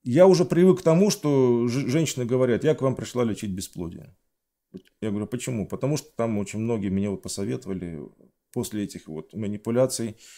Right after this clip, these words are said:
э, и, м, беременные уже там по одному, п-, по второму ребенку уже воспитывают». Очень просто решается. Вот, э, у Александра Тимофеевича была история, когда даже, э, люди пожилые достаточно, которые уже и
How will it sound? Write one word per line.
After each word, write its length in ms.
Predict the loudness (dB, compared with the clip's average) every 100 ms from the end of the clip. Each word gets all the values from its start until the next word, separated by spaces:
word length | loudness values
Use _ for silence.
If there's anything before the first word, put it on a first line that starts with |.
| _ _
э, 40 | -14
и, 520 | -12 -12 -12 -8 -8
м, 540 | -8 -12 -14 -16 -20 -20 -20 -20
беременные 600 | -8 -2 0 0 -2 -2
уже 200 | -2 -4
там 680 | -4 -4 -4 -6 -10 -16 -20 -20 _ _ _
по 100 | -2
одному, 340 | 0 2 0 -2
п-, 200 | -8 -20 _
по 60 | -8
второму 340 | -4 -2 -2
ребенку 420 | -4 -2 -4 -4
уже 140 | -6 -4
воспитывают». 680 | -6 -8 -10 -10 -14 -16 _ _ _ _ _ _ _ _ _ _ -20 -2
Очень 260 | -2 -2 -4
просто 320 | -4 -4 -6
решается. 480 | -4 -4 -6 -6 -6
Вот, 260 | -4 -6
э, 40 | -6
у 540 | -6 -4 -6 -6 -2
Александра 360 | -2 0 -2 -2
Тимофеевича 540 | -2 -2 -2 -2 -2
была 200 | 0 0
история, 380 | 0 -2 -2 -2
когда 420 | -4 -2 0 0
даже, 520 | 0 -2 -2 -6 -6 -12
э, 320 | -14 -10 -6
люди 220 | -2 -2
пожилые 720 | -2 0 2 4 4 4 0
достаточно, 580 | -4 -10 -6 -8 -6 -10
которые 420 | -10 -8 -6 -4
уже 300 | -6 -6 -6
и 420 | -4 -6 -8 -14